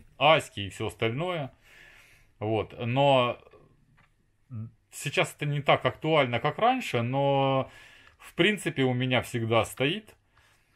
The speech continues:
э, гугловские инструменты для звонков, такие как Алло,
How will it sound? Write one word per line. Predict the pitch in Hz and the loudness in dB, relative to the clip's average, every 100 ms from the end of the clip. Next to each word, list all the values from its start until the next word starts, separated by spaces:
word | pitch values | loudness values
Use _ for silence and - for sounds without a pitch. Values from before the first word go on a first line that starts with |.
| _ _ _ _ _ _ _ | _ _ _ _ _ _ _
э, | 113 107 104 104 104 104 101 98 | -6 -2 2 2 2 2 0 -2
гугловские | 117 151 131 117 - 123 120 117 110 110 110 95 - _ _ _ _ _ _ | -4 2 2 2 -4 -6 -2 0 0 -2 -4 -8 -16 _ _ _ _ _ _
инструменты | 120 113 127 127 185 170 110 | -10 -8 -4 -4 -4 -6 -8
для | 95 98 131 123 107 | -4 0 2 2 0
звонков, | 95 95 95 95 98 123 123 - 92 82 _ - | -4 -10 -10 -10 0 2 2 -4 -6 -6 _ -6
такие | 117 - 110 | -6 -2 -2
как | 95 95 - | -2 -4 2
Алло, | 131 160 240 240 240 | 4 4 4 2 -2